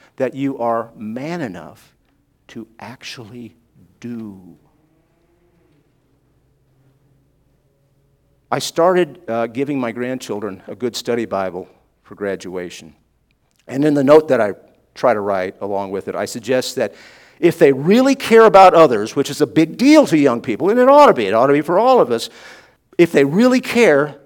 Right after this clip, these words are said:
they will come to understand that we cannot give what we do not possess. If God's word teaches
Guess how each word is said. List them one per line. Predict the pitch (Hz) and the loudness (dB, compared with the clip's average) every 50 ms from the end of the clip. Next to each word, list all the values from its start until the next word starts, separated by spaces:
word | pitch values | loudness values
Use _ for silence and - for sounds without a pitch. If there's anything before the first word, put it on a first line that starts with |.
| _ _ _ | _ _ _
they | - 127 135 | -4 -2 -2
will | 139 135 147 | 0 -2 -4
come | 139 - - 185 208 | -6 -6 -6 -4 -2
to | 196 196 | 0 0
understand | 170 147 175 135 - - 156 135 135 135 127 | 0 0 -2 -8 -8 -6 -4 -4 -4 -2 -2
that | 135 123 123 127 | -2 -2 -2 -4
we | 117 110 123 135 147 180 202 214 220 226 | -10 -10 -8 -4 0 0 2 2 0 -2
cannot | 220 220 - 165 185 196 208 208 196 180 175 170 160 135 117 | -4 -8 -6 -4 0 2 2 2 4 4 2 2 0 -2 -2
give | - 185 190 160 131 120 117 117 117 117 107 - - _ _ | 2 4 4 4 4 2 -2 -4 -6 -8 -12 -18 -20 _ _
what | 147 147 139 131 | 4 4 4 4
we | 131 131 131 127 | 2 -2 -2 -4
do | 120 - 143 151 160 151 147 | -4 -2 0 2 2 2 0
not | 143 131 135 127 127 127 123 - _ | 0 0 2 2 2 0 -2 -4 _
possess. | - - 135 123 107 - 127 117 101 85 - - - - - - - - _ _ _ _ _ _ _ _ _ _ _ _ _ _ _ _ _ _ _ _ _ _ _ _ _ _ _ _ _ _ _ _ | -6 -4 -4 -4 -4 -6 -6 -6 -6 -8 -12 -12 -12 -12 -12 -12 -14 -18 _ _ _ _ _ _ _ _ _ _ _ _ _ _ _ _ _ _ _ _ _ _ _ _ _ _ _ _ _ _ _ _
If | - 117 104 - | -12 -12 -10 -6
God's | 131 139 180 202 202 - | -4 -2 0 0 -2 -2
word | 131 139 147 143 139 143 | -2 -2 0 0 -2 -4
teaches | - - 135 135 - - 127 117 107 - - | -8 -10 -10 -10 -8 -10 -10 -10 -10 -12 -16